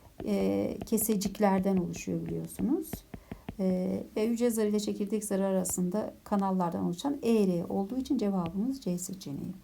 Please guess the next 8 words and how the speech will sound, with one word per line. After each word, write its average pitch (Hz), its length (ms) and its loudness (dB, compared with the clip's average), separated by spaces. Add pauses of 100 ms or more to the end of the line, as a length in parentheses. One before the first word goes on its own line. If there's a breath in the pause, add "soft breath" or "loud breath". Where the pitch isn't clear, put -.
(1000 loud breath)
Dokuzuncu 302 440 4
sorumuzda 320 480 4
hücrede 277 520 2
ribozom 269 680 6
faaliyetleri 233 760 4
sonucunda 208 640 2
hangisi 294 460 6
oluşmaz? 208 840 0